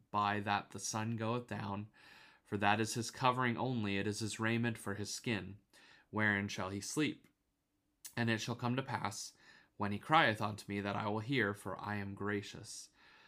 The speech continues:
Thou shalt not revile the gods, nor curse the rulers of thy people. Thou shalt not delay to offer the first of the, thy ripe fruit,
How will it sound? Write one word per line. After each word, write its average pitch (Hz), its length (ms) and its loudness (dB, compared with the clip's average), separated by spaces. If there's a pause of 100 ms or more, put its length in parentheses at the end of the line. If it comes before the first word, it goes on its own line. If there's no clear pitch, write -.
(160)
Thou 104 100 0
shalt 117 200 2
not 127 180 6
revile 117 400 6
the 113 100 0
gods, 139 420 4
nor 110 120 -2
curse 110 260 -2
the 104 100 -6
rulers 117 400 -2
of 104 80 -6
thy 98 120 -4
people. 139 500 -4 (960)
Thou 110 140 0
shalt 117 180 -4
not 117 160 0
delay 117 380 2
to 120 160 -2
offer 120 500 2 (440)
the 101 80 -4
first 120 340 2
of 104 80 -2
the, 104 360 4
thy 104 220 2
ripe 110 400 2
fruit, - 600 0